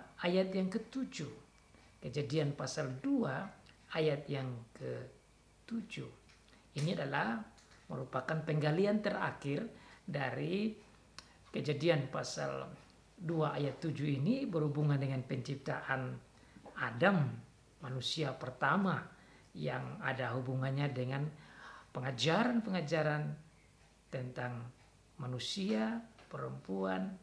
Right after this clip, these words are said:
dan keluarga. Mari kita bersama-sama mendengar firman Tuhan. Let us hear the word of God. Ketika itulah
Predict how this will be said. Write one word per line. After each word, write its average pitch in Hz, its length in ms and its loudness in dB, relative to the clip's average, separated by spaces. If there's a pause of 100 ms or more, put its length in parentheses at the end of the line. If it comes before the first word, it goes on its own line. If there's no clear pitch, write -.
(180)
dan 139 160 -8 (480)
keluarga. 127 800 4 (2750)
Mari 170 240 4
kita 233 240 0
bersama-sama 160 720 2
mendengar 131 480 0
firman 120 480 -8
Tuhan. 110 400 -6
Let 175 240 6
us - 240 -2 (320)
hear 151 240 2
the 135 80 0
word 131 320 2
of 117 160 -2
God. 143 320 4 (3250)
Ketika 220 880 12
itulah 190 960 6